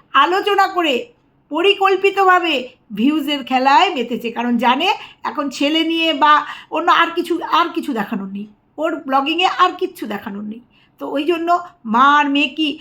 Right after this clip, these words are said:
কোনো পরিকল্পিত, আম, রচিত হয়েছে কোনো কন্টেন্টের জন্য, সবটা বলবো আজকে। তো চলো,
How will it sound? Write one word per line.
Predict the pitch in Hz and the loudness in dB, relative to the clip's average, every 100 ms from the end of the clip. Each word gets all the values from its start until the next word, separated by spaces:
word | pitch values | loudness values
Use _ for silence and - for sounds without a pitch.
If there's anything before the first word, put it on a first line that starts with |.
| - - | -16 -8
কোনো | 277 302 | -4 -4
পরিকল্পিত, | - - 370 370 359 359 349 359 370 349 349 - _ | -4 -2 0 -2 -2 -2 0 0 0 -2 -2 -16 _
আম, | 254 262 233 233 226 | -2 0 0 -4 -2
রচিত | 208 269 311 349 | 0 0 0 0
হয়েছে | 381 349 370 392 247 - | 2 2 0 -2 -2 -4
কোনো | 240 240 | -8 -6
কন্টেন্টের | 247 233 240 269 294 247 | -4 -4 -4 -8 -8 -12
জন্য, | 294 | -12
সবটা | 254 269 262 320 | -6 -8 -6 -8
বলবো | 269 240 | -6 -8
আজকে। | 208 - 214 _ _ | -10 -16 -20 _ _
তো | 277 | -8
চলো, | 262 294 320 | -2 0 0